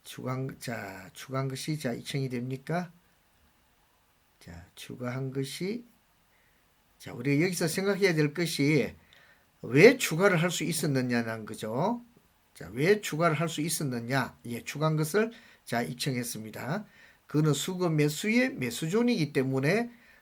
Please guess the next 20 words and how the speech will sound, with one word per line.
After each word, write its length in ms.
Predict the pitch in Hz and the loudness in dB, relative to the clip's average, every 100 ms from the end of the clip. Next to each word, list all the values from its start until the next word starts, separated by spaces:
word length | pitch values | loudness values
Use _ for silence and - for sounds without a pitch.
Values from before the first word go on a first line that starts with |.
| - | -8
어, 200 | 110 117 | -6 -6
추가를 480 | - 110 135 135 123 | -6 -2 0 2 0
할 120 | 135 | -2
수가 240 | - 123 | -4 -4
있었고, 680 | 117 - 110 - 104 117 170 | -4 -4 -8 -10 -8 -4 -4
추가한 380 | - 117 127 139 | -6 -6 -2 0
것을 400 | 139 143 208 240 - | -2 0 0 0 -4
이 180 | 165 | -8
층 320 | - - 202 214 - - _ _ - | -6 -6 -6 -6 -12 -20 _ _ -6
했습니다. 840 | 143 131 110 104 87 127 180 208 - _ _ _ _ _ _ _ - | -4 -4 -6 -8 -6 -2 -2 -4 -14 _ _ _ _ _ _ _ -12
예, 220 | 107 107 | -10 -10
이처럼 800 | - 139 - 214 196 156 151 - - _ _ _ _ _ _ | -10 -6 0 4 6 6 4 0 -12 _ _ _ _ _ _
우리가 460 | - 151 175 160 | -2 2 4 2
반드시 580 | - 147 185 247 240 240 | 2 0 4 4 4 -2
진입해야 560 | - 147 156 160 160 156 | 0 2 2 4 4 4
할 180 | 139 135 | 4 2
자리는 560 | 135 135 135 196 240 - | 0 0 0 0 -2 -6
수급 420 | - - 135 135 123 | -16 -6 -2 0 0
매수의 640 | 117 110 123 131 190 254 - | -2 -4 -2 2 0 -2 -8
매수존이다. 840 | - 113 - 117 113 107 - 85 | -10 -8 -6 -8 -10 -10 -12 -14